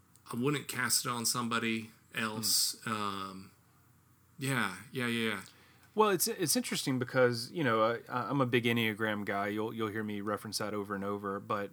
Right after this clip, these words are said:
Speaker 2: um, you know, in the Enneagram, uh, there are nine numbers, and eight of those nine numbers, uh, feel exactly the way you do, and, and the way I do, uh, as well about pain is that we hate it. Um, but,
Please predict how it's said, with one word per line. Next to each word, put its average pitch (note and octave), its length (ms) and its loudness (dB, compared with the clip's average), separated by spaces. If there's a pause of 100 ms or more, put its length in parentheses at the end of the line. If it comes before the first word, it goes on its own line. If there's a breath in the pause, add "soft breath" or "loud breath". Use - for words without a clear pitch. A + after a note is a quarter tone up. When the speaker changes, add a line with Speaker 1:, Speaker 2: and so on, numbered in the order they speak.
Speaker 2:
um, G2 320 -8 (340 loud breath)
you D3+ 80 2
know, C3+ 80 10
in B2+ 60 8
the B2+ 160 6
Enneagram, A#2 600 2 (140)
uh, A2+ 240 -2
there A2+ 160 0
are A2 40 0
nine A#2 340 4
numbers, G2+ 480 -2 (100)
and A2 560 -2 (400 loud breath)
eight F3 300 6
of B2 220 0
those C3+ 500 6
nine B2+ 460 4
numbers, A2 720 0
uh, A#2 200 0
feel C3+ 220 2
exactly A2+ 640 -2
the A#2+ 100 -4
way A2+ 260 0
you A2 260 0
do, A#2+ 240 2
and, A#2+ 120 0
and C3 140 0
the C3+ 60 4
way B2+ 140 10
I A#2+ 120 12
do, A2 300 0 (100)
uh, G#2+ 300 -4
as G#2+ 160 -4
well C3+ 220 2
about G2+ 200 -4
pain G2+ 220 -8
is G2+ 120 -8
that G2 140 -8
we F#2+ 120 -10
hate B2+ 380 -2
it. - 220 -14 (500 loud breath)
Um, F2+ 420 -6 (340 loud breath)
but, F3+ 320 6